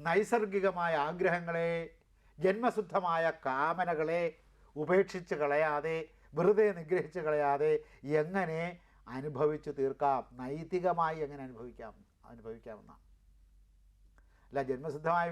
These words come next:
വികാരങ്ങളെ അനുഭവിക്കാതെ ഉപേക്ഷിച്ച് കളയരുത്, അത് മൗഢ്യമാണ്. അപ്പോൾ ജന്മസിദ്ധമായ വികാരങ്ങളെ അർത്ഥശാസ്ത്രം എഴുതിയപ്പോൾ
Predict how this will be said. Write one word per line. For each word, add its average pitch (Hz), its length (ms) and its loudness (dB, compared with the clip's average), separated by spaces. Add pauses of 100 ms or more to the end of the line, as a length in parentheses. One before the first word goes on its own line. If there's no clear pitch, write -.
വികാരങ്ങളെ 170 520 0 (400)
അനുഭവിക്കാതെ 175 720 -2
ഉപേക്ഷിച്ച് 170 340 -8
കളയരുത്, 160 320 -2 (1000)
അത് 127 160 -10
മൗഢ്യമാണ്. 139 440 -6 (960)
അപ്പോൾ 151 220 2
ജന്മസിദ്ധമായ 175 680 2 (140)
വികാരങ്ങളെ 139 560 -2 (360)
അർത്ഥശാസ്ത്രം 170 680 -2
എഴുതിയപ്പോൾ 143 420 -2